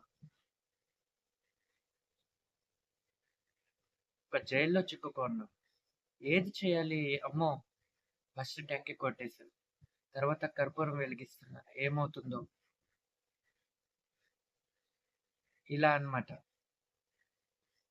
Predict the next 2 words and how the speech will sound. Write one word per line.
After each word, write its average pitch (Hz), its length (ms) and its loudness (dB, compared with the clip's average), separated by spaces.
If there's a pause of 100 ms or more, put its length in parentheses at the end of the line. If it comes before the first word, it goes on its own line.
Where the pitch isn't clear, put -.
(520)
లేకుంటే 135 460 0 (2000)
మనం 135 260 2